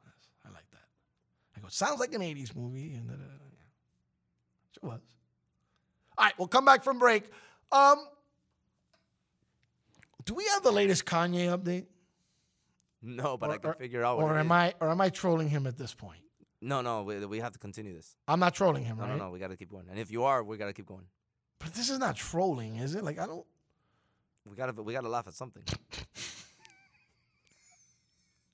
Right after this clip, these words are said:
Speaker 1: <laughs> He's easy to make fun of, is he not?
Speaker 2: Yeah, easy.
Speaker 1: Oh, he's, he's
Speaker 2: Putting
Speaker 1: easy
Speaker 2: himself
Speaker 1: prey.
Speaker 2: out there, bro.
Speaker 1: He's
Speaker 2: Like, if you put yourself out there the way he
Speaker 1: Sí.
Speaker 2: puts himself out there, then
Speaker 1: Que
Speaker 2: you're,
Speaker 1: me
Speaker 2: it's
Speaker 1: tiene.
Speaker 2: fair game, isn't it?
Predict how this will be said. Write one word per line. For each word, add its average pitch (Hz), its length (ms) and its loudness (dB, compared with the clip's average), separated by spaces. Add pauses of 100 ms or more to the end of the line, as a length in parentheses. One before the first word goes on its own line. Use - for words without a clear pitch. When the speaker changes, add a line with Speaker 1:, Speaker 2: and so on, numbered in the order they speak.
(180)
Speaker 1:
<laughs> - 60 2 (1120)
He's 214 260 -2
easy 196 180 -2
to 180 80 -2
make 160 140 -2
fun 226 260 -6
of, 117 120 -4 (760)
is 123 120 -4
he 120 100 -4
not? 113 240 -6 (1200)
Speaker 2:
Yeah, 95 220 -4
easy. 107 320 -12
Speaker 1:
Oh, 170 200 8
he's, 160 280 0
he's 143 240 -2
Speaker 2:
Putting 147 140 2
Speaker 1:
easy 185 80 -2
Speaker 2:
himself 156 320 0
Speaker 1:
prey. 139 80 2
Speaker 2:
out 175 140 0
there, 98 120 -8
bro. 98 160 -10
Speaker 1:
He's 120 100 -12
Speaker 2:
Like, 123 140 -6
if 131 100 -6
you 180 80 0
put 214 140 0
yourself 196 300 -2
out 165 140 4
there 170 80 -6
the 131 80 0
way 135 120 0
he 143 100 -4
Speaker 1:
Sí. 135 40 -8
Speaker 2:
puts 147 140 -6
himself 139 300 -6
out 143 160 -2
there, 165 100 -8
then 131 120 -4
Speaker 1:
Que 117 60 -8
Speaker 2:
you're, 127 140 -4
Speaker 1:
me 123 100 -2
Speaker 2:
it's 123 120 -6
Speaker 1:
tiene. - 60 -16
Speaker 2:
fair 156 160 0
game, 120 300 -6
isn't 117 200 -10
it? 151 100 -12